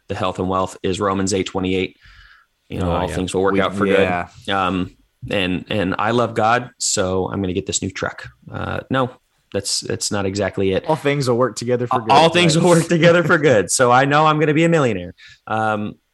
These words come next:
Speaker 1: no, that's, I think that one, I think John three sixteen, uh, that's held up all the time. Everybody sees that.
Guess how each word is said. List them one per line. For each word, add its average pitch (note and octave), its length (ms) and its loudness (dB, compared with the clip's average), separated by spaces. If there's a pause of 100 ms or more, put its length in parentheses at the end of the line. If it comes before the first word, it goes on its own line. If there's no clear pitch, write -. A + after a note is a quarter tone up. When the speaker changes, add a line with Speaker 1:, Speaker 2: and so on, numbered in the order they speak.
Speaker 1:
no, A2+ 240 -2
that's, - 340 -4
I A2+ 120 0
think A2 240 -4
that G#2 240 -2
one, G#2+ 180 -2
I G#2 140 -6
think G#2+ 180 -6
John G2 220 -6
three G2 120 -8
sixteen, F#2+ 600 -6 (160)
uh, F2+ 180 -10
that's F2+ 280 -8
held F2+ 260 -6
up F2 260 -8
all F2+ 160 -4
the F2 60 -6
time. F2+ 260 -4
Everybody F2+ 300 -4
sees F2+ 300 -4
that. F#2 260 -2